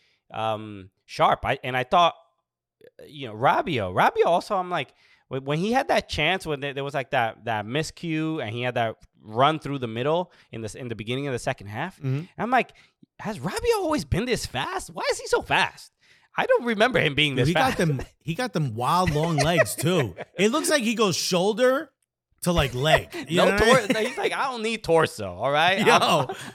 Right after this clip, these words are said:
Speaker 1: I'm
Speaker 2: my
Speaker 1: all
Speaker 2: abs,
Speaker 1: quads."
Speaker 2: they're on my thighs, dude. Move out of the way.
Speaker 1: <laughs> Yes. Um,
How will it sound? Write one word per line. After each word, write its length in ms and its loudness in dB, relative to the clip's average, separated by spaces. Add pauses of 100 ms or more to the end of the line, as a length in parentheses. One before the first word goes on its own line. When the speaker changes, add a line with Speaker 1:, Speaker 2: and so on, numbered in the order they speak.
Speaker 1:
I'm 220 2
Speaker 2:
my 160 10
Speaker 1:
all 60 8
Speaker 2:
abs, 200 6
Speaker 1:
quads." 340 6
Speaker 2:
they're 160 6
on 180 8
my 160 6
thighs, 580 6
dude. 380 6
Move 160 2
out 140 6
of 80 2
the 80 4
way. 640 2
Speaker 1:
<laughs> 0 -
Yes. 480 -2 (500)
Um, 460 2